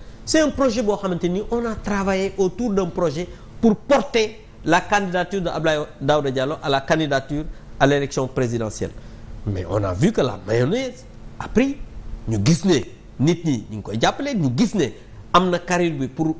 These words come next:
porter la candidature de Benno Bokk Yaakaar. Mais bu ñu demee ba ñu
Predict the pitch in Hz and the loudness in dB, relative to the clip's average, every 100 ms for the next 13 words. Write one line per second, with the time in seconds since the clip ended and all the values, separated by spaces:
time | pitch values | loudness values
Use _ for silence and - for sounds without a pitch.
0 | - - - 208 202 190 151 139 170 165 | -8 -12 4 4 4 0 2 0 0 0
1 | 160 151 147 127 135 135 123 - 127 190 | 0 -2 -2 -2 0 0 -2 -2 0 0
2 | 196 196 226 330 240 165 107 - - - | 2 0 2 2 4 2 0 -8 -20 -20
3 | - - - - 143 165 254 269 | -18 -16 -16 -6 2 6 6 4